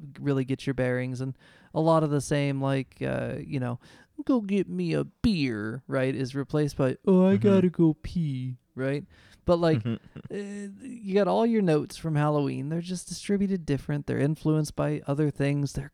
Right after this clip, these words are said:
Speaker 1: gory as all get out. Thank you, Tom Savini, and just
Speaker 2: Mm-hmm.
Speaker 1: the eighties, I guess, for bringing us that.
Speaker 2: And I believe Greg Nicotero was involved in some of the Fridays as well.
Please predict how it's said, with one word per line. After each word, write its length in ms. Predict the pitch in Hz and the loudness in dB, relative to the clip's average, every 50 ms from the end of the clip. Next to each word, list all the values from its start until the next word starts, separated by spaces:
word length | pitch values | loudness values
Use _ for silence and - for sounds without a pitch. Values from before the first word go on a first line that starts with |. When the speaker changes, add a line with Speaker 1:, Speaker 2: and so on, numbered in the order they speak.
| _ _ | _ _
Speaker 1:
gory 500 | 131 131 139 156 165 160 151 151 143 139 | -8 -6 -4 -2 -2 -2 -2 -2 -2 -2
as 120 | 131 123 | -2 0
all 200 | 135 131 131 131 | 0 0 0 0
get 240 | 127 123 131 131 131 | -2 -2 -2 0 0
out. 180 | 135 131 135 - | 0 -2 -2 -4
Thank 200 | - 143 143 139 - | -6 -8 -6 -8 -8
you, 40 | - | -6
Tom 220 | - 139 131 131 | -4 -4 -4 -6
Savini, 460 | 123 - 127 123 131 127 127 131 127 123 | -6 -8 -6 -6 -6 -6 -4 -6 -6 -6
and 180 | 123 123 131 - _ _ _ _ _ | -6 -8 -10 -12 _ _ _ _ _
just 240 | - 113 101 101 | -8 -8 -6 -6
Speaker 2:
Mm-hmm. 120 | 104 98 101 | -6 -8 -6
Speaker 1:
the 80 | - 123 | -4 -4
eighties, 440 | 123 123 123 127 123 123 123 131 123 | -2 -2 -2 -4 -4 -4 -4 -4 -4
I 120 | 120 127 | -6 -6
guess, 260 | 123 131 127 123 120 | -4 -4 -4 -4 -6
for 160 | - - 135 | -6 -8 -6
bringing 300 | 123 131 127 123 123 123 | -4 -4 -4 -4 -4 -4
us 160 | 123 120 117 - | -6 -6 -8 -6
that. 340 | - 127 123 123 131 139 - _ _ _ _ _ _ _ _ _ _ _ _ _ _ _ _ _ _ - | -6 -4 -4 -4 -6 -10 -14 _ _ _ _ _ _ _ _ _ _ _ _ _ _ _ _ _ _ -4
Speaker 2:
And 280 | 113 107 120 151 160 | -2 0 0 2 0
I 60 | 143 | 0
believe 720 | 117 117 117 107 113 123 135 165 196 226 262 269 247 - _ | 0 0 0 0 0 2 0 0 0 2 0 0 -2 -4 _
Greg 300 | - - 156 156 156 147 | -2 0 2 2 0 -2
Nicotero 680 | 151 - - 127 - - 135 165 190 180 117 71 76 | -4 -4 -6 -6 -4 -4 -2 0 0 0 0 0 -2
was 140 | 82 80 82 85 | -2 -4 -4 -6
involved 460 | 82 82 90 82 80 78 80 80 82 | -6 -4 -4 -2 -2 -2 -4 -4 -6
in 240 | 82 78 80 78 - _ - | -6 -6 -6 -8 -10 _ -10
some 200 | - - 90 85 | -8 -6 -4 -4
of 60 | 80 | -6
the 60 | 80 | -6
Fridays 440 | - - 82 80 76 76 76 76 78 | -6 -4 -4 -4 -4 -4 -6 -6 -8
as 160 | 78 76 87 | -8 -10 -8
well. 280 | 85 80 80 80 - | -8 -8 -8 -8 -10